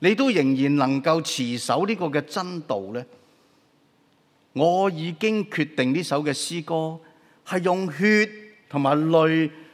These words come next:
去編織成嘅一首嘅詩歌。今日喺印度東北部裏邊，好多決志信耶穌嘅時候，呢首詩歌就成為佢哋一個好重要嘅宣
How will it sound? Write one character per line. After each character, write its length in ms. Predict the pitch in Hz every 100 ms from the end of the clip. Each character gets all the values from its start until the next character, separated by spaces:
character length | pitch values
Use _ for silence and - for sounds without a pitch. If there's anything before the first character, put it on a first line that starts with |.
| - -
去 60 | 175
編 420 | - 254 240 233 226
織 300 | 226 - -
成 260 | 113 113
嘅 220 | 131 147
一 20 | 160
首 240 | - 123
嘅 140 | 127
詩 340 | 110 - 139 120
歌。 280 | 127 104 - _ _ _ _ _ _ _ -
今 120 | 190
日 60 |
喺 240 | 147 113 123
印 400 | 160 175 139 135
度 180 | 123 123
東 160 | 170
北 80 | 165
部 260 | 160 127 117
裏 80 | 123
邊， 280 | 123 113 110 - - _
好 280 | 139 156 175
多 320 | 180 175 165 - - - -
決 220 | 190 151
志 240 | - 160 160
信 260 | 160 160
耶 140 | 127 117
穌 220 | 196 190
嘅 120 | 156
時 180 | - 110
候， 200 | 98 92 - - _
呢 180 | 170 214
首 220 | - 143
詩 220 | 156 202
歌 140 | 160 160
就 140 | 147
成 220 | 117 110
為 160 | 107 110
佢 120 | 156
哋 80 | 127
一 140 | 127 151
個 260 | 135 120 110 - -
好 280 | - 139 185
重 300 | 175 135 127
要 160 | 123 131
嘅 240 | 123 127
宣 260 | 117 - 202